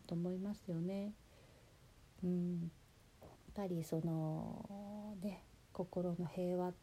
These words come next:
ていうのをね、あの、まあ、今もね、いろんな大変な、えー、ことがある、えー、時代でもあるし、あの、ですけど、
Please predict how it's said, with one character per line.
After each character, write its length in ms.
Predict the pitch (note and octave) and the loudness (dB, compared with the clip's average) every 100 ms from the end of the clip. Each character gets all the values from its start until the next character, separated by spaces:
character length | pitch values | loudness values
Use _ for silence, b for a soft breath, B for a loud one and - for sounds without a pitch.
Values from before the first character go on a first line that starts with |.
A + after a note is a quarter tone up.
| - | -8
て 100 | - | 2
い 80 | F#3+ | 2
う 80 | F#3+ | 4
の 80 | D#3 | 0
を 40 | - | -2
ね、 220 | F3+ F#3+ - - - - - - - | -2 -2 -8 -20 -20 -20 -20 -12 -2
あ 40 | |
の、 60 | E3+ D#3 D3+ D3+ D3 D3 C#3+ C#3+ D3 D#3 - | 2 2 2 0 -2 -4 -6 -10 -12 -14 -2
ま 80 | D#3+ | 0
あ、 40 | |
今 200 | F3 F#3+ | 2 2
も 180 | D#3+ C#3 | 2 0
ね、 160 | E3+ G3+ | 2 2
い 100 | E3 | 2
ろ 100 | D#3+ | 2
ん 180 | D#3+ D#3 | 2 2
な 400 | D3+ D3+ D3+ D#3 | 2 2 0 -2
大 160 | D#3+ D#3 | 0 0
変 260 | D#3+ E3 | 2 2
な、 240 | E3 E3 D#3+ - B B B B - | 2 2 -2 -6 B B B B -2
え 580 | D#3 D#3 D#3 D3+ D3+ D3+ | 2 2 2 2 2 0
ー、 60 | |
こ 80 | - | -2
と 160 | D3+ F#3+ | 2 4
が 200 | E3+ D#3 | 4 2
あ 140 | F#3+ | 2
る、 220 | F#3 D3+ - - - B B B B B - - | 2 2 -2 -12 -20 B B B B B -20 -2
え 180 | D#3 D3+ | 2 2
ー、 20 | |
時 100 | D#3 | 4
代 220 | D#3 F#3+ G3 | 4 6 6
で 120 | G#3+ | 6
も 200 | E3 E3+ | 6 2
あ 60 | |
る 100 | F3+ D3+ | 2 0
し、 240 | - D3+ - - - - | -2 -6 -6 -12 -18 -6
あ 40 | |
の、 720 | D#3+ D3+ D#3 - - F#3+ F#3+ G3 | -2 0 0 -4 -6 -8 -6 -6
で 120 | F#3+ | -6
す 140 | F3+ - | -8 -6
け 100 | D#3+ | -4
ど、 280 | D3+ G#3+ | 0 0